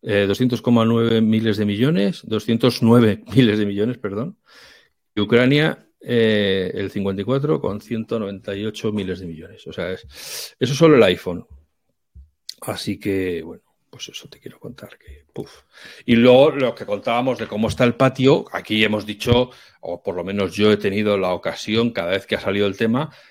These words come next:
de decir alto y claro que a mí me parece que lo del metaverso es un truño, que no se lo cree ni Zuckerberg, que están intentando salvar Facebook, diciendo, "Uy, nos mudamos al metaverso, nos inventamos el metaverso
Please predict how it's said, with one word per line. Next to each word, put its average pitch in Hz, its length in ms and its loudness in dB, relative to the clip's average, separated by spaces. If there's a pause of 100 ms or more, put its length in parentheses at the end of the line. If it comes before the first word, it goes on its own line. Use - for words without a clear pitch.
(140)
de 104 180 2
decir 120 560 0 (320)
alto 107 480 0
y 120 100 -4
claro 143 480 0 (200)
que 98 100 -4
a 90 60 -4
mí 92 100 -6
me 95 140 -4
parece 107 560 -2 (360)
que - 120 -12
lo 92 100 -4
del 87 140 -6
metaverso 92 720 -4
es - 180 -8
un 92 160 -10
truño, 190 560 -2 (880)
que 92 140 -6
no 104 100 -4
se 110 140 -4
lo 104 100 2
cree 147 460 0 (140)
ni 95 520 -6
Zuckerberg, 92 600 -6 (220)
que - 100 -8
están 104 340 0
intentando 110 600 2
salvar 110 420 0
Facebook, 151 640 2 (360)
diciendo, 123 480 2
"Uy, 233 120 4
nos 165 180 2
mudamos 190 540 4
al 190 120 6
metaverso, 202 420 2
nos 151 180 2
inventamos 143 500 2
el 196 120 2
metaverso 208 640 2